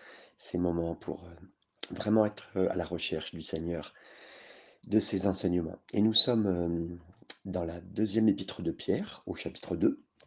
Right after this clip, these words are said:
Pierre ici, euh, nous a parlé d'une série d'avertissements et de personnes qui sont, euh, des faux enseignants, des co-, personnes corrompues. Et nous continuons là,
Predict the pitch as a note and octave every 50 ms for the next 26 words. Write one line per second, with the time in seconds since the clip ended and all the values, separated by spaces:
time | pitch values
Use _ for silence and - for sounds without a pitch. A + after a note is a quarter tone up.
0 | _ _ _ _ _ _ _ _ _ _ _ _ _ _ _ _ - - - -
1 | - - - - - - - - - - - _ _ - A2 A2 G#2 G2 G2+ F#2+
2 | - - - G#2+ A2 A2 A2 G#2+ G2+ F#2 E2 E2 E2 E2 E2 D#2+ D2+ - - -
3 | - F2+ F#2 - - - - E2+ - F#2+ F#2+ F2 F2+ F2+ E2 - - G2+ F#2 G2
4 | F#2+ F2 F#2+ F2 E2+ F#2 - - - D#2+ - - - - G#2 C#3 - - - _
5 | _ _ _ _ _ - - F#2 F2+ F2 E2+ F2 D2 D2 - - - D#2 - -
6 | - - F#2 F2+ F2+ F#2 - - - F#2+ - - - E2 E2+ E2+ E2+ D#2+ D#2 D2
7 | - - - _ _ _ _ _ _ _ _ _ _ _ _ - - - - -
8 | - - D#2 - - - G2+ F2+ F#2+ F2+ E2 - - F2 E2 E2+ F#2 F#2+ G2 F#2+
9 | F2+ - G#2 E2+ D#2 - - - - - - - - - - - F#2+ F2 F2+ -
10 | G2 E2+ F#2 F2+ - A#2 C3+ - - - - - - - - - - - _ -
11 | G2+ G#2 G#2 G2+ G2 G2+ G2+ F#2+ - F#2 F#2 F#2 F#2+ G2+ G#2 G#2 G2 F2 F2+ F2+
12 | E2+